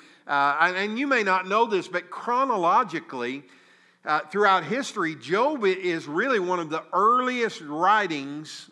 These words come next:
uh, historically that we have. He lived very early on. And so here's a man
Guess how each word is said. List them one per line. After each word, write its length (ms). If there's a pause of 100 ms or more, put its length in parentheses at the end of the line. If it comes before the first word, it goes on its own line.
uh, 140
historically 1040 (100)
that 200
we 200
have. 340 (460)
He 180
lived 340
very 800
early 580
on. 380 (460)
And 100
so 100
here's 300
a 80
man 460